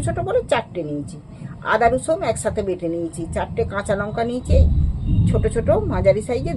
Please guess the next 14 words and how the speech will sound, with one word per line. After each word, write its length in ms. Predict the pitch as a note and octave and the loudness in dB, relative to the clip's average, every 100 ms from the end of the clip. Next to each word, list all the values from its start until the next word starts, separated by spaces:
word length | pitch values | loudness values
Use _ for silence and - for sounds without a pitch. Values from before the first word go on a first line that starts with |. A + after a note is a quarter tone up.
| G#3 | -6
দুটো 160 | G3 F#3 | -6 -6
পেঁয়াজ, 280 | F#3+ E3 D3 D3 | -4 -4 -4 -4
দুটো 180 | G3 A3+ A3+ | -4 -4 -2
টমেটো 300 | F3 E3 E3+ D3 | -2 -2 -4 -4
নিয়েছি। 300 | C3+ B2+ C#3 - - - - - | -6 -8 -16 -18 -20 -20 -20 -10
আমি 140 | G3+ G3+ - | -8 -8 -8
পেঁয়াজ, 300 | A3+ A3+ A3 G#3 | 0 4 4 4
টমেটোগুলো 560 | G#3+ A3+ D4 D4 D4 C4 A4+ - - - - | 2 2 4 4 8 8 8 2 -20 -20 -16
তুলে 200 | F#3 E3 C#3 | -8 -4 -4
দিচ্ছি 240 | C#3 - C#3 | -6 -8 -8
প্রথমেই। 400 | D3 C#3+ C3+ C3+ C3 - - - - | -8 -6 -6 -6 -8 -18 -20 -20 -4
টমেটোগুলো 520 | F3 F#3+ G#3+ G#3+ G#3+ F#3+ | -2 -2 -2 -2 -4 -4
দিয়ে 120 | G3+ G3 | -4 -4
দিচ্ছি। 300 | G#3+ - | -6 -8